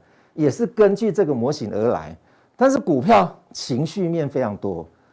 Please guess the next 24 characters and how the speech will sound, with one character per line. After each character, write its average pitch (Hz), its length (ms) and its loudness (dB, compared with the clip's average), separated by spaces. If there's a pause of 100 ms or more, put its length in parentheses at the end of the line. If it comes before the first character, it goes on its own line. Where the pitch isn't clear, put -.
(260)
所 202 220 2
以 175 80 4
它 185 120 -4
会 190 100 0
去 190 140 -4
贴 170 260 0
近， 156 400 -6
贴 175 220 2
近 180 180 -2
理 113 120 -4
论 143 140 -4
价 143 160 0
格， 87 240 -6 (540)
哦， 107 280 0
是 165 220 -4
有 131 140 0
点 98 160 -4
困 135 220 0
难。 73 140 -12 (480)
但 240 120 0
是 226 120 -6
债 180 260 -4
券 147 260 2
啊， 80 160 -10